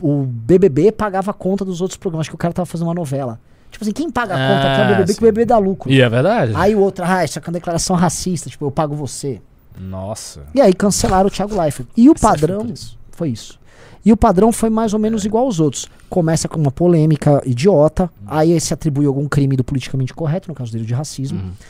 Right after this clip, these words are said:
Speaker 1: Desse crime de politicamente correto, aquilo vai pras páginas de fofoca e pros youtubers e influenciadores de esquerda. E aí roda na imprensa, é legitimado pela imprensa. O que não aconteceu com o Leifert, que aconteceu com todos os outros casos, é que não houve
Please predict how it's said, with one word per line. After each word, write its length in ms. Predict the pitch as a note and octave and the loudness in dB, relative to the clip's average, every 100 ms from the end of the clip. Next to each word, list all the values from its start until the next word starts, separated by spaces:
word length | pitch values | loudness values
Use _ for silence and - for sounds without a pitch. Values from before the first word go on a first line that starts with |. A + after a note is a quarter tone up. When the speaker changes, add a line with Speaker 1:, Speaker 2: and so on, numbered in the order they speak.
| - - - | -20 -20 -2
Speaker 1:
Desse 260 | G3+ G#3+ A#3 | 0 2 -2
crime 220 | G#3+ G3+ | -2 -2
de 80 | F3 | -2
politicamente 500 | F3+ E3+ - E3+ D#3+ | -4 -8 -4 -4 -4
correto, 340 | F3+ C#3+ C#3 | 0 0 0
aquilo 200 | C#3 D3 | -6 -4
vai 100 | C#3 | -2
pras 180 | C#3+ C#3+ | -2 -2
páginas 300 | - C#3 C3 | -4 -4 -2
de 80 | A2+ | -4
fofoca 640 | - E3 - C#3+ D3 F#3+ E3 | -6 -6 -4 -4 -4 -10 -10
e 120 | D#3 | -8
pros 260 | D#3+ D3 | -6 -6
youtubers 440 | D3+ D3 - D#3 D3+ | -4 -6 -8 -8 -8
e 40 | |
influenciadores 460 | C#3 C3+ C3 A2+ A2+ | -8 -10 -10 -12 -12
de 60 | |
esquerda. 460 | C3+ - C3+ C#3 F3+ - _ - - _ _ _ | -14 -8 -6 -4 -6 -10 _ -20 -20 _ _ _
E 140 | F#3 | 4
aí 100 | F3+ | 6
roda 320 | E3 C#3+ D#3 D3+ | 6 4 4 2
na 80 | |
imprensa, 640 | D3+ - D3+ F#3+ - A#3+ G#3+ - - | 0 -2 -2 -4 -6 -10 -12 -18 -8
é 120 | C#3 | -2
legitimado 460 | C#3+ D3 - C3+ B2+ | -2 -4 -8 -10 -8
pela 160 | D3+ | -8
imprensa. 400 | D#3 E3+ F#3+ - - | -6 -6 -6 -8 -4
O 100 | B3 | -2
que 100 | - | 0
não 120 | C4 | 2
aconteceu 420 | C#4+ - G#3+ - F#3+ | 2 2 2 4 4
com 120 | D3+ | 2
o 40 | |
Leifert, 520 | E3 G#3+ C3 A2 - - _ - | 2 2 -2 -6 -10 -16 _ -6
que 80 | C#3+ | -4
aconteceu 320 | C#3+ - C3+ | -4 -4 -8
com 100 | C#3+ | -8
todos 280 | E3+ E3+ D3+ | -6 -4 -4
os 20 | |
outros 160 | D3 | -6
casos, 240 | - F3 F3+ | -4 -2 -2
é 40 | |
que 140 | F#3+ G3+ | 0 2
não 140 | G3+ | 6
houve 360 | F#3+ G3 G3 | 8 6 4